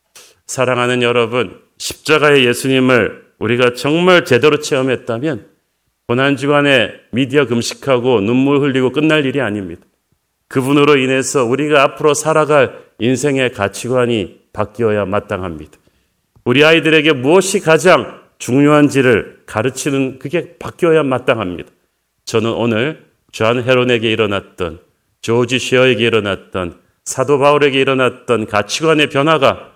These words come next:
저와 여러분에게 십자가로 인해 일어나기를 축원합니다. 기도하겠습니다. 주님, 은혜를 감사합니다.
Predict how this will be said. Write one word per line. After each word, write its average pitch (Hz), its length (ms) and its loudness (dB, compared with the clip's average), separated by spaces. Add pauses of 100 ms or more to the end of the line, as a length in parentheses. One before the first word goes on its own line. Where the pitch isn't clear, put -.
(280)
저와 107 260 -2
여러분에게 101 720 -2 (180)
십자가로 123 600 -2
인해 107 220 -2
일어나기를 101 680 -2
축원합니다. - 840 -14 (500)
기도하겠습니다. 92 800 -6 (1040)
주님, 131 340 2
은혜를 110 420 4
감사합니다. 104 1300 -2